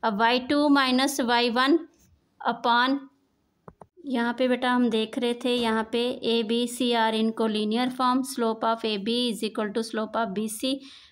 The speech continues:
बी के हमने पॉइंट लिए नाइनटीन नाइंटी फ़ाइव, नाइंटी सेवन, एक्स वन, वाई वन और सी के पॉइंट लिए हमने,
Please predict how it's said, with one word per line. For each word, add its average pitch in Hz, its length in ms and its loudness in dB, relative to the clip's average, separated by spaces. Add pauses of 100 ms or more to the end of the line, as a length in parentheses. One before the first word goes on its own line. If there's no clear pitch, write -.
(120)
बी 240 240 0
के 254 120 -2
हमने 240 280 0 (100)
पॉइंट 220 300 0
लिए 233 340 -2
नाइनटीन 214 440 -2
नाइंटी 220 280 -2
फ़ाइव, 226 260 -2
नाइंटी 214 280 -2
सेवन, 220 300 -2
एक्स 214 240 -8
वन, 233 180 0
वाई 214 200 -2
वन 247 260 -2 (400)
और 233 240 2
सी 240 320 0
के 262 140 0 (100)
पॉइंट 240 300 0
लिए 226 280 0
हमने, 226 460 0